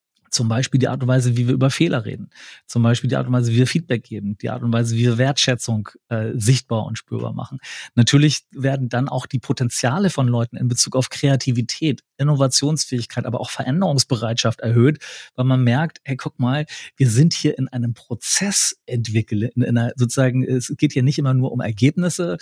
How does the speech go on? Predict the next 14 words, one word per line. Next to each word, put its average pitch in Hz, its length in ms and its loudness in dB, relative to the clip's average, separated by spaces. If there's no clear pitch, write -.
und 127 160 2
es 123 340 -2
wird, 131 380 -2
man 123 160 4
wird 123 160 -2
hier, 120 500 -2
äh, 117 280 -4
irgendwie 117 500 0
nicht, 131 360 4
wenn 123 180 2
was 117 160 -2
sofort 131 400 -4
funktioniert, 131 600 0
sofort 117 420 -4